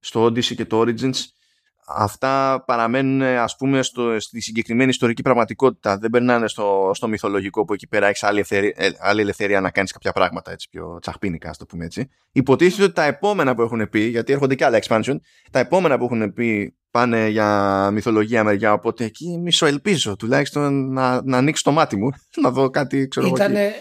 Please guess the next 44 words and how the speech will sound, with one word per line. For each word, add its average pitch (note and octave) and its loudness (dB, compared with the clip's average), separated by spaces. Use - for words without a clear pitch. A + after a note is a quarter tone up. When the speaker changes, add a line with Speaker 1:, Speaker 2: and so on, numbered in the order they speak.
Speaker 2:
ε, G#3+ 2
ένα F#3 2
από G#3+ 2
τα F#3 2
προβλήματα E3+ 0
που D#3+ 0
έχει E3+ 0
η - -8
σειρά, E3+ 0
το D#3+ -4
βασικό, D3 -4
το D#3+ -4
έχουμε D#3+ -6
ξαναπεί D3 -4
βέβαια, C#3+ 0
ήταν F3 -2
ότι F3 -6
η D#3+ -8
φιλοδοξία D3+ 0
της C#3 -4
σύλληψης, E3+ -2
ε, F3+ 2
ήταν G3+ 0
πολύ F#3 2
μεγάλη G3 2
για F#3+ -6
το, F3+ -6
ε, D#3 -10
ταλέντο D#3+ 4
που E3 -4
είχε F#3 -2
στην E3 -2
ουσία D#3+ -2
η, D3+ -2
η D3 -2
Ubisoft, C3 -6
αλλά F3 4
και F3 -2
για F3 2
το D#3+ 4
business F#3+ 2
model G3 4
που F#3 -2
ακολούθησε, D#3+ 0